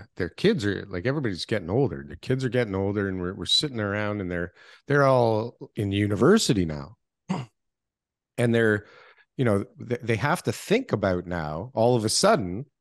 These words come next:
one's in marketing and one's a lawyer. And both of them are sitting at the dinner table going, like, "We gotta figure out how to do this and not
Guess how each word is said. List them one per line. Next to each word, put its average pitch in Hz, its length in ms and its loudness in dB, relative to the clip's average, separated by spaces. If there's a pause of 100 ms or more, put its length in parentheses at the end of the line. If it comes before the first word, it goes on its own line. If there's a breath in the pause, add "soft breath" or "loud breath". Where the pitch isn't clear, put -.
(800)
one's 151 260 4
in 131 120 4
marketing 117 840 2
and 101 160 0
one's 120 300 2
a 117 60 4
lawyer. 107 520 2 (260)
And 98 200 -4
both 156 300 4
of 104 100 0
them 90 180 -2
are 95 60 -4
sitting 139 300 -4
at 113 100 -2
the 107 80 -4
dinner 131 260 -2
table 82 320 -6
going, 82 240 -6
like, 82 220 -2
"We 110 160 -4
gotta 208 180 -2
figure 101 360 2
out 90 160 2 (460)
how 113 220 4
to 101 100 0
do 113 280 0
this 110 260 0
and 87 240 -4
not 117 340 2